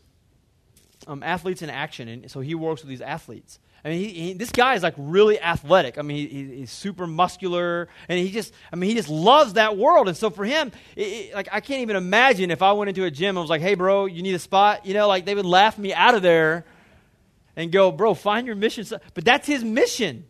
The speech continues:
And he, and he loves the athletic community,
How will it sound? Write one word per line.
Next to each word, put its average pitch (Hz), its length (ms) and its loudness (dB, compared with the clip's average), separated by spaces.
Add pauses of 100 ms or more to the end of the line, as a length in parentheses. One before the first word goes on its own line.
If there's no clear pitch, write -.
(580)
And 202 120 2
he, 240 260 -2
and 208 100 -6
he 226 120 -4
loves 220 400 6
the 226 120 -8
athletic 233 420 -2
community, 233 380 -6